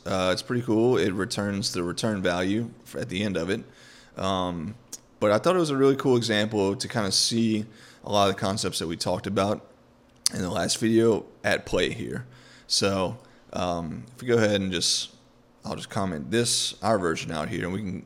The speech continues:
bring in, uh, active support and our mini test stuff, and I'll bring all this back in, and we can just go ahead and run it just so you can see, uh,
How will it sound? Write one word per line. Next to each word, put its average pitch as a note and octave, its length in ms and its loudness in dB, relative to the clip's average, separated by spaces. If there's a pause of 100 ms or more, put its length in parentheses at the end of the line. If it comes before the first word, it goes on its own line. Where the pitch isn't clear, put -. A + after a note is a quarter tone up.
bring F#2 240 -4
in, E2+ 260 -4
uh, D2+ 280 -8 (680)
active - 300 -10
support G2 680 -2 (760)
and E2 220 -10
our D2+ 120 -8
mini F#2+ 240 -2
test - 320 -4
stuff, F#2 500 -4 (580)
and E2+ 460 -6
I'll D2 120 -8
bring D#2+ 260 -8
all D2+ 180 -6
this F#2+ 260 -2
back - 380 -6
in, F2 440 -6 (540)
and E2 280 -8
we - 60 -6
can F2 100 -8
just - 160 -6
go D#2+ 100 -4
ahead D#2 160 -4
and D2 120 -8
run F2 200 -2
it D#2+ 120 -4 (220)
just - 220 -4
so F2+ 100 -2
you D#2 180 -4
can G#2+ 100 -8
see, E2+ 440 -2
uh, D#2+ 280 -6